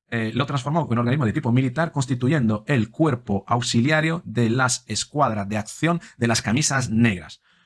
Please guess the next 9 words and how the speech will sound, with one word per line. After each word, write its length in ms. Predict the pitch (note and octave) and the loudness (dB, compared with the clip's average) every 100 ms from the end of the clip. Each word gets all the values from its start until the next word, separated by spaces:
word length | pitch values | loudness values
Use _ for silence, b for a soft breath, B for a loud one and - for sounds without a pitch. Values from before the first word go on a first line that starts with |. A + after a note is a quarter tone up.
| b | b
organizando 920 | B2 B2 A2+ C#3+ D3+ D#3 D3+ D#3 D#3 | -2 2 2 2 2 0 -2 -2 -2
su 200 | - A#2+ | -2 -2
base, 520 | A2+ C#3+ - D#3+ F3 b b b _ | 0 0 2 0 0 b b b _
eh, 320 | - A#2+ A#2+ A2+ | 0 2 2 2
provincial 760 | A#2 A#2 A2+ D3 D3 D#3+ D#3+ _ _ | 2 2 0 0 2 0 -2 _ _
en 400 | B2+ B2+ B2 A#2+ | 0 2 2 2
las 260 | C3+ C#3 A2+ | 0 -2 -4
brigadas 440 | A2 A#2 C3+ B2+ | -2 0 2 2
negras, 640 | A2 A#2+ A2 F#2 - - | 4 4 2 -2 -10 -14